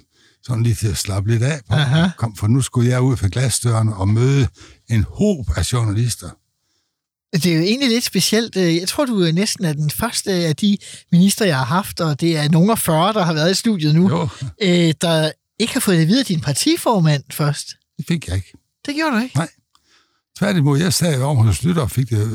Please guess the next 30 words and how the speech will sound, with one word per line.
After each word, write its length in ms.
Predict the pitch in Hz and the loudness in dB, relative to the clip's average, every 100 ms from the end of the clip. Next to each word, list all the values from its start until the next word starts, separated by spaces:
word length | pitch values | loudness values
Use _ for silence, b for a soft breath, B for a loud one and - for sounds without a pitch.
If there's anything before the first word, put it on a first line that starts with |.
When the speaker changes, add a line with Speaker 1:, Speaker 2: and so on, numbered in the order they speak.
| 98 | -6
Speaker 1:
at 60 | 101 | -2
vide 260 | 185 196 147 | -2 -2 -2
om, 200 | 113 85 - _ _ - _ - | -2 -2 -8 _ _ -20 _ -8
og 120 | - | -2
jeg 120 | 120 120 | 0 0
skulle 200 | - 113 | 0 0
jo 60 | |
så, 220 | - 123 98 B B - | 0 -2 -2 B B -4
jeg 120 | 113 | -2
fik 140 | 135 | 2
jo 60 | 127 | 2
lige 160 | 156 160 | 2 2
lov 180 | 151 | 0
til, 120 | 101 120 | 2 2
mens 200 | 139 - | 0 0
han 200 | 120 123 | 0 0
var 80 | |
ude 380 | 117 120 135 127 | 0 0 0 0
og 240 | 98 85 B B B - | -2 -4 B B B -4
ordne 340 | 110 110 104 | -2 -2 -4
papir, 440 | - 95 - 131 98 | -4 -4 -2 -2 0
lige 180 | 120 | 0
at 60 | 117 | 2
ringe 200 | 113 127 | 2 2
hjem 180 | 113 113 | 2 -2
til 180 | - 95 | -6 -4
min, 360 | 85 85 73 | -4 -4 -2
min 160 | 92 87 | -2 -2
far, 400 | 104 131 120 82 | -2 -2 -2 -4
som, 420 | - 104 98 78 | -8 -6 -6 -8